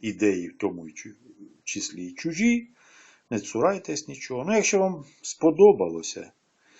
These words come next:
підписуйтеся, ідей ще багато. От. Для тих, хто користується мобільною рацією, нагадую, поспілкуватися зможемо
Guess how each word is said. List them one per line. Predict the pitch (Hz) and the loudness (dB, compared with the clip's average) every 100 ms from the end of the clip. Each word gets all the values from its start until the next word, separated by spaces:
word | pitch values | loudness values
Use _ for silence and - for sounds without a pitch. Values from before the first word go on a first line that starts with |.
| - - - - - - _ - | -20 -20 -20 -20 -20 -20 _ -14
підписуйтеся, | 107 - 208 240 220 208 190 180 180 170 160 - | -6 6 8 8 2 0 0 2 2 0 -2 -12
ідей | 98 110 107 | -2 2 2
ще | 104 104 | 2 -4
багато. | 87 95 104 180 180 165 156 147 - - - - - - - | 0 0 4 2 2 2 0 0 -16 -20 -20 -20 -20 -20 -14
От. | 110 117 113 - - - | -8 -6 -6 -8 -18 -6
Для | 104 131 | 2 2
тих, | 131 131 127 | 2 -2 -2
хто | - 117 101 90 - _ _ _ _ _ _ _ _ _ _ - - | 0 4 4 2 -18 _ _ _ _ _ _ _ _ _ _ -6 -2
користується | 120 120 - 113 101 104 | 0 0 0 -2 -2 -2
мобільною | 98 90 92 90 101 117 | -4 -6 -8 -4 -2 4
рацією, | 196 208 190 175 | 4 4 -2 -6
нагадую, | 170 151 160 151 151 135 135 131 _ _ _ _ _ _ _ | -2 2 2 2 -2 -2 -4 -6 _ _ _ _ _ _ _
поспілкуватися | 107 - 120 107 - 127 160 156 139 143 143 | -6 -4 -4 -2 2 6 6 4 -2 -2 -4
зможемо | - 117 139 147 143 147 143 143 151 | -6 0 2 2 2 -2 2 2 2